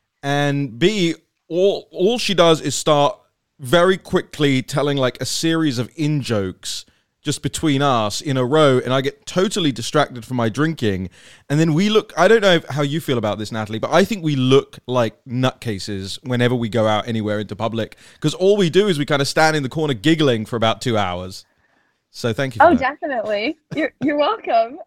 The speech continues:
Speaker 2: Well, I think that's just how I am with anyone.
Speaker 1: <laughs> Yeah, this is what you, you bring out the giggles in people. Um,
Speaker 2: Well,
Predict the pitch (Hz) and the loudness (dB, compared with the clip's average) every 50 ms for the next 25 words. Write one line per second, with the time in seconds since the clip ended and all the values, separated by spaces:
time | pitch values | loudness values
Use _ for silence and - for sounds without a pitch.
0 | _ - 294 311 302 320 359 359 403 392 427 294 285 294 311 - 311 294 285 _ | _ -8 -6 -6 -6 -6 -6 -8 -8 -10 -10 -10 -10 -10 -12 -14 -18 -18 -18 _
1 | _ _ 262 269 247 240 233 240 262 254 240 262 - 339 311 311 294 254 254 311 | _ _ -10 -8 -6 -6 -6 -6 -8 -14 -14 -8 -6 -6 -4 -4 -6 -6 -6 -6
2 | 370 640 - - - - - - - - - 220 196 - - - 196 170 - 190 | -8 -8 -12 -20 -10 0 2 2 2 4 4 4 4 4 4 4 4 4 4 0
3 | - - 240 277 190 123 101 - 165 196 196 196 185 185 185 - 190 160 175 156 | -2 2 4 4 4 4 0 2 2 2 2 2 -2 -4 -2 -4 -4 -4 -2 -2
4 | 151 - 208 214 208 180 165 160 165 175 151 143 123 117 113 98 110 104 95 98 | 2 4 4 6 6 4 6 4 4 4 4 2 0 0 -4 -4 -4 -6 -6 -6
5 | 95 - _ _ _ _ _ _ _ _ _ _ _ - - - _ _ - - | -10 -12 _ _ _ _ _ _ _ _ _ _ _ -20 -20 -20 _ _ -2 0
6 | 143 143 143 139 139 143 139 139 285 311 349 392 | 4 4 6 6 6 4 4 2 2 2 2 0